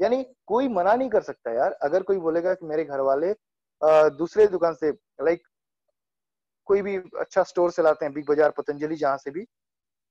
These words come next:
तो आप ना सिर्फ अपना जरूर जो आप यूज़ करते हो, perfume हो गया, deodorant हो गया, shaving gel हो गया, आप अपना तो कहीं से भी ले सकते हो ना, और उसका monthly budget around हजार बारह सौ को होता है, इसलिए मैंने हजार बारह सौ लिखा। तो आपके जब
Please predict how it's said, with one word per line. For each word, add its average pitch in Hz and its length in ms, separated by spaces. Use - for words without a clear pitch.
तो 202 60
आप 185 340
ना 247 200
सिर्फ 214 260
अपना 226 380
जरूर 180 220
जो 147 160
आप 180 240
यूज़ 208 420
करते 143 280
हो, 113 240
perfume 180 360
हो 147 120
गया, 160 200
deodorant 156 520
हो 156 80
गया, 151 220
shaving 180 440
gel 165 240
हो 139 100
गया, 165 120
आप 202 260
अपना 180 260
तो 202 100
कहीं 208 160
से 214 100
भी 202 80
ले 180 100
सकते 156 240
हो 190 60
ना, 262 80
और 170 80
उसका 208 180
monthly 185 300
budget 190 400
around 165 300
हजार 156 220
बारह 143 200
सौ 151 140
को 135 140
होता 123 200
है, 107 60
इसलिए 202 320
मैंने 196 160
हजार 147 300
बारह 117 200
सौ 110 140
लिखा। - 260
तो 214 60
आपके 190 400
जब 214 220